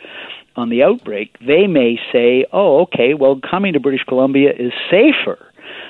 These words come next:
You know, we not only have the advantage of the Canadian dollar and the very well-trained crews and people there and the locations, but now we've also got an advantage,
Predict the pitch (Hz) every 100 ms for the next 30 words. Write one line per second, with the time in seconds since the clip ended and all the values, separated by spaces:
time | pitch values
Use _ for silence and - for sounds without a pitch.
0 | - 117 120 123 131 135 127 127 120 120
1 | 117 120 127 120 110 - 117 113 117 110
2 | 107 123 131 147 143 117 107 101 135 135
3 | 123 120 117 127 117 117 - 127 139 127
4 | 110 - 123 - 120 107 127 143 143 120
5 | 101 98 92 - 143 147 127 120 - 123
6 | - 131 160 175 127 117 113 117 120 117
7 | 107 107 95 - - - - - - 120
8 | 113 113 107 127 143 143 120 113